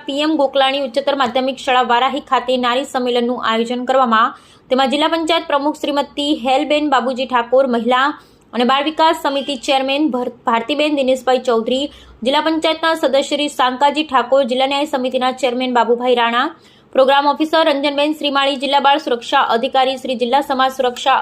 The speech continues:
અધિકારી શ્રી, મહિલા કાઉન્સિલર શ્રી, તાલુકા સદસ્ય શ્રી, નારી અદાલતમાંથી પધારેલ કર્મચારી શ્રી, તાલુકા હેલ્થ ઓફિસર શ્રી, તાલુકા પંચાયતના હોદ્દેદારો, સામાજિક આગેવાનો, સી ડી પી ઓ શ્રી,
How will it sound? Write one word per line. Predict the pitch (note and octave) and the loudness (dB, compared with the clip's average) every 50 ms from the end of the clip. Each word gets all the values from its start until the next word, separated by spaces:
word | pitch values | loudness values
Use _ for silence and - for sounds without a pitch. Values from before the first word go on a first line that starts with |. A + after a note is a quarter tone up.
| - A3 | 0 -2
અધિકારી | A3+ B3+ B3+ C4 C4 C4+ C4 C4 | -2 0 0 0 0 0 -2 -4
શ્રી, | C4+ C4 C4+ C#4 C4+ - _ _ _ _ _ - A#3 B3 | -4 -4 -4 -4 -6 -10 _ _ _ _ _ -4 -2 0
મહિલા | B3+ B3 C4+ D#4 E4 E4 D#4+ D4 | 0 0 0 0 0 0 2 2
કાઉન્સિલર | C4+ C4+ C4+ - D4+ C#4+ D4 D4 C#4+ - | 2 2 0 -2 0 0 0 0 0 -2
શ્રી, | C#4+ C#4+ C#4+ | -4 -2 0
તાલુકા | C#4+ B3+ C4 B3+ C#4+ C#4+ D4+ D4+ | 0 0 0 2 2 0 0 0
સદસ્ય | C#4 A#3+ C4 C4 C4 - D4 C#4+ C#4+ | 0 2 2 0 0 0 -2 -2 -2
શ્રી, | - C4+ C4 C4 C4+ - - - - - - _ A3+ A#3+ | -2 -4 -4 -4 -6 -8 -12 -20 -20 -20 -10 _ -2 -2
નારી | C#4 C#4 D4+ E4+ F4 D#4+ | 0 0 0 0 0 2
અદાલતમાંથી | D4+ D#4 D4+ D#4 D4 D4+ C#4+ D4 C#4+ D4 D4+ D4+ | 2 2 0 0 0 0 0 0 0 0 0 0
પધારેલ | C4+ C4 B3 A3+ A3+ C#4 C#4 C#4+ D4+ D4+ D4+ C4+ | 2 0 0 2 0 0 2 2 0 0 0 0
કર્મચારી | C4 C4 C4+ C4 - C#4 C4 C#4 C4+ - | 0 0 0 0 0 0 0 0 -2 -2
શ્રી, | B3+ C4+ C4 | -4 -4 -2
તાલુકા | - C4 B3 C4 B3+ D4 D4 B3+ C#4 | 0 0 2 2 2 2 0 2 2
હેલ્થ | C#4 C4+ C4+ - - | 0 0 -2 -4 -4
ઓફિસર | A#3 A#3 A#3 D4 A#3 - C#4+ C#4+ C#4 - | -2 -2 -2 -4 -2 -2 0 -2 -2 -2
શ્રી, | B3+ C4 C4+ D4 D4 - _ _ _ _ _ _ _ | -4 -2 -2 -4 -6 -8 _ _ _ _ _ _ _
તાલુકા | - C#4 C#4+ D4 E4 D#4+ | 0 0 2 2 2 0
પંચાયતના | E4 D#4+ D#4 D#4+ D#4+ D#4 D#4 D#4 D#4+ D#4+ D#4 C#4 | 2 0 0 2 0 0 0 2 2 2 2 2
હોદ્દેદારો, | C4+ A#3 C#4+ C4+ C#4 C#4 C#4 C#4+ D4+ D4 | 2 0 2 2 2 4 4 2 0 0
સામાજિક | D4 C4 C4 C4 C4+ C4 A3+ D4 D4 - - - | 0 0 2 2 0 0 0 -4 -8 -8 -8 -4
આગેવાનો, | - B3 A#3+ A#3+ C4+ C4 C4+ C4 C4+ C#4+ C#4+ - | -4 -2 0 0 0 0 0 0 -2 -4 -4 -2
સી | - B3+ | 0 0
ડી | B3+ C4+ A#3+ - C#4+ | 0 0 -2 -2 -2
પી | C#4+ D4 | -2 -2
ઓ | D4 - | -2 -2
શ્રી, | C4+ C#4 C4+ | -2 -2 -2